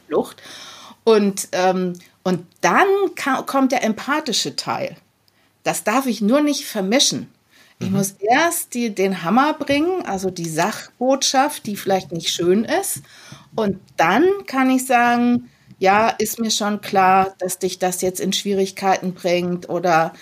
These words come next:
Speaker 1: jetzt wird dein Chef natürlich erst recht auf dich losgehen oder mir ist schon klar, was jetzt alles da dran hängt, ne, dass das einen Dominoeffekt ergibt. So, dann kann ich auf die persönliche Ebene gehen.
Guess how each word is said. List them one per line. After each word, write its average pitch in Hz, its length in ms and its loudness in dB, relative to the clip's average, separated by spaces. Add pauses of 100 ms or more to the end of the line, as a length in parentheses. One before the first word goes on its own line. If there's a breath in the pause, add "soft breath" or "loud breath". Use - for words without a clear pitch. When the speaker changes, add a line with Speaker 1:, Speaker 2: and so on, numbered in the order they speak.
(220 loud breath)
Speaker 1:
jetzt 180 300 2
wird 190 160 0
dein 175 180 4
Chef 185 300 -2
natürlich 175 460 -6
erst 175 240 -2
recht 175 260 -2
auf 160 180 -2
dich 160 220 -8
losgehen 160 880 -2
oder 160 640 2 (500 loud breath)
mir 175 160 -2
ist 175 100 0
schon 170 160 -4
klar, 170 280 2
was 175 160 -2
jetzt 170 240 -4
alles 170 260 0
da 170 140 -2
dran 160 320 0
hängt, 160 480 -4
ne, 202 280 0
dass 165 180 -4
das 175 200 -4
einen 185 120 -2
Dominoeffekt 170 920 -2
ergibt. 160 300 -4
So, 165 80 -4
dann 202 320 2
kann 294 240 2
ich 269 140 0
auf 233 100 -4
die 240 100 -4
persönliche 247 680 0
Ebene 151 420 -6
gehen. 127 400 -10